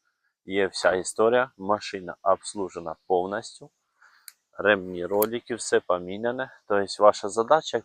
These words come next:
приїхати, купити класну машинку. Їздить, кайфувати. Біксенон стоїть, лінзи, усе світ офігенний, світ адаптивний.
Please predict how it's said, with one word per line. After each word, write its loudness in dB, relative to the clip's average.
приїхати, 0
купити -8
класну 0
машинку. -2
Їздить, -2
кайфувати. 4
Біксенон 0
стоїть, 0
лінзи, -4
усе 2
світ 0
офігенний, 0
світ -2
адаптивний. 0